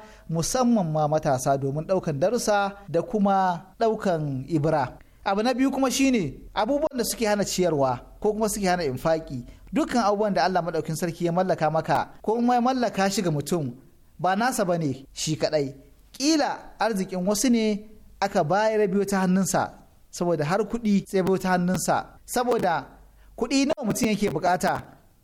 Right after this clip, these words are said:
don samun rayuwa mai sauƙi da gida da jari da inganta rayuwa. Idan ka samu ƙari akan buƙatar ka ta yau da kullum, to kamata ya ka miƙa wannan abin da ya hau kai ɗin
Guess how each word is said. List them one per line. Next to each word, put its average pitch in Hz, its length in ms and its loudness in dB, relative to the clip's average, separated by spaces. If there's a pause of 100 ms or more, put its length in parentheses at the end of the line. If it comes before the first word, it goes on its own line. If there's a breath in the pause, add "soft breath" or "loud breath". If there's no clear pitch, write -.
(140)
don 185 140 2
samun 196 360 2
rayuwa 165 400 2
mai 156 120 -4
sauƙi 202 540 -2 (580)
da 147 100 -4
gida 190 500 0
da 156 100 0
jari 185 440 0 (380)
da 147 100 -2
inganta 180 360 0
rayuwa. 143 440 0 (300)
Idan 220 280 0
ka 294 120 0
samu 180 520 0 (220)
ƙari 226 340 2
akan 170 360 0
buƙatar 208 600 0
ka - 80 -10
ta 185 120 -2
yau 180 120 2
da 139 100 -2
kullum, 147 420 -2 (340 loud breath)
to 135 160 -10
kamata 170 640 0
ya 165 120 2
ka 160 120 -2
miƙa 196 400 2
wannan 170 400 0
abin 160 260 0
da 151 80 0
ya 156 100 2
hau 165 120 2
kai 165 220 -2
ɗin 190 280 2